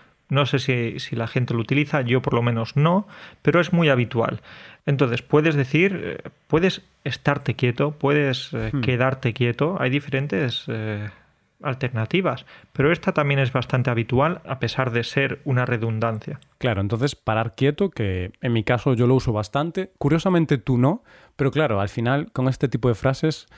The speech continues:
Speaker 2: hay algunas frases que hay gente que usa y otra gente no, pero bueno, sí que se usa en general, quizá en Andalucía menos,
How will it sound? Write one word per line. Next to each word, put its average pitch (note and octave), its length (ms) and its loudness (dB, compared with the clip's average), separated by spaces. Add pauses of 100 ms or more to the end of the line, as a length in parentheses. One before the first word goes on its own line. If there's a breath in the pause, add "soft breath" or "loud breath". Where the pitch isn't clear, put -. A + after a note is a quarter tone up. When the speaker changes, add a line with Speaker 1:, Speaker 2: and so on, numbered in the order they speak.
(320 loud breath)
Speaker 2:
hay C3+ 100 2
algunas C3+ 300 4
frases C#3 320 0
que - 80 -2
hay A#2+ 80 0
gente B2 320 0
que A#2+ 100 0
usa C3 320 2
y A#2+ 60 2
otra A2 180 -2
gente G#2+ 320 -6
no, E2+ 220 -6
pero G#2 160 -2
bueno, F2+ 160 -4
sí G#2+ 160 -10
que - 100 -4
se - 120 -4
usa A#2+ 200 0
en G2+ 60 -2
general, A2 420 -2
quizá A2+ 240 -4
en A2+ 80 0
Andalucía G#2 420 0
menos, D#3 400 0